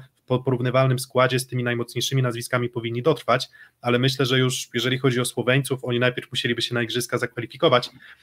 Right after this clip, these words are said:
ale w tym składzie, jak obserwuję, no to widzimy, mm, Mitię Gaspariniego, trzydziestosiedmioletniego, mamy Dejana Vincicza, e, też już, e, powyżej trzydziestu czterech, chyba trzydzieści cztery czy trzydzieści pięć lat, Alen Pajęk, który, który też już ewidentnie,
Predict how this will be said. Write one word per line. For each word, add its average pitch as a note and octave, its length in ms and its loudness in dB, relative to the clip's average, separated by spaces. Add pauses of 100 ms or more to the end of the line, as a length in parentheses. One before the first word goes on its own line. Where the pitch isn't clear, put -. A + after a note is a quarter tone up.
ale B2 300 4
w - 60 -12
tym C3+ 140 -2
składzie, C3 360 2
jak B2+ 160 0
obserwuję, C3 480 -2
no B2+ 80 -2
to A#2+ 120 -6
widzimy, A#2+ 500 -2 (300)
mm, A#2 460 -4
Mitię C#3+ 200 2
Gaspariniego, B2+ 840 2
trzydziestosiedmioletniego, G#2+ 1120 -6
mamy A2+ 400 -2 (280)
Dejana B2 320 4
Vincicza, A2 760 0 (100)
e, A2 340 -4
też - 260 -2
już, A2 240 -4
e, A2 120 0
powyżej A2 320 -4
trzydziestu G#2+ 720 -2 (220)
czterech, C3 320 0
chyba B2+ 140 -4
trzydzieści - 300 -8
cztery A2 200 -8
czy - 100 -14
trzydzieści - 340 -8
pięć - 240 -6
lat, G2+ 220 -2 (300)
Alen C3+ 360 4
Pajęk, B2+ 420 4
który, G#2 640 -2
który A2+ 180 -6
też A2+ 240 -2
już A2+ 140 -6
ewidentnie, A2 760 -4